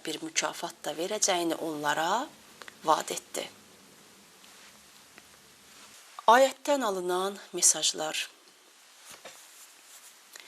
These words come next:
Mübarək məkanlara girərkən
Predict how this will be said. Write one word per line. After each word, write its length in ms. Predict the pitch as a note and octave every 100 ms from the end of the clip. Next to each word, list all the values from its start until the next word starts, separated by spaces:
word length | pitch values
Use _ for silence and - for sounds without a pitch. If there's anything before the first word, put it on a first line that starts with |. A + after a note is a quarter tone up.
| - - - - - - -
Mübarək 640 | A3 A#3+ B3 D4+ F4 -
məkanlara 640 | A3+ - G#3 G3 F#3+ F#3+ F3+
girərkən 800 | E3+ E3+ F3 - - A3 A#3+